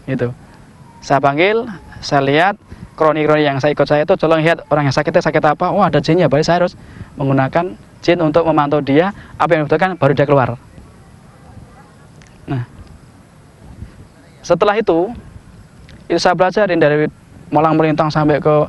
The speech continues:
daerah Gunung Sindur, segala macam. Saya akhirnya, eh, dari berbagai pengalaman itu, ya, itu ilmu, eh, yang saya bilang juga ilmu putih, karena di Amerika Quran semuanya. Itu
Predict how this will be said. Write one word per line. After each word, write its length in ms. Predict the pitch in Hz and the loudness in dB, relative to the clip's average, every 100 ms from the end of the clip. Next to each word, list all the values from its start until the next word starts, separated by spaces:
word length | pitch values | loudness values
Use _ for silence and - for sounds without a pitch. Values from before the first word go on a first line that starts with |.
| - - - - | -6 -18 -20 -4
daerah 240 | 139 139 | 0 0
Gunung 280 | 120 139 135 | 0 -2 -2
Sindur, 240 | 127 170 160 | 0 0 0
segala 280 | - 139 | 0 0
macam. 400 | 151 175 170 165 381 - - - - - - - - - | 0 0 -2 -2 -6 -16 -20 -20 -20 -20 -20 -20 -20 -20
Saya 440 | - 160 220 220 - - - - - - | -4 0 0 -2 -6 -16 -20 -20 -20 -8
akhirnya, 540 | 151 151 175 208 220 - - - - - - - - - - - - - - - - - - - | -4 0 0 0 -2 -8 -18 -18 -20 -20 -20 -20 -20 -20 -20 -20 -20 -20 -20 -20 -20 -20 -20 -6
eh, 460 | 202 156 160 156 160 | 0 2 4 2 2
dari 180 | 156 156 | 2 0
berbagai 340 | - 139 147 160 | 0 0 0 0
pengalaman 400 | 160 170 175 214 | 0 2 2 2
itu, 260 | 202 208 262 - - - - - - - - - - | 2 0 -2 -14 -16 -14 -14 -16 -20 -20 -20 -20 -6
ya, 240 | 175 190 147 | 0 2 2
itu 160 | 135 | 2
ilmu, 380 | 147 147 151 151 - | 2 2 2 0 -2
eh, 240 | 139 135 147 | -10 -10 -2
yang 240 | 147 143 135 | 0 0 -2
saya 100 | 143 | 0
bilang 220 | 147 143 | 0 0
juga 160 | 151 | 0
ilmu 160 | 147 175 | 2 2
putih, 160 | 180 151 | 0 0
karena 160 | 147 | 0
di 240 | 151 139 131 | 0 0 0
Amerika 320 | 135 135 147 | 0 0 0
Quran 160 | 143 | -2
semuanya. 480 | 131 165 196 165 165 - - - - - - - - - - - - | 0 0 2 0 -2 -10 -20 -20 -20 -20 -20 -20 -20 -20 -20 -20 -8
Itu 480 | 160 165 226 208 | -2 2 0 -2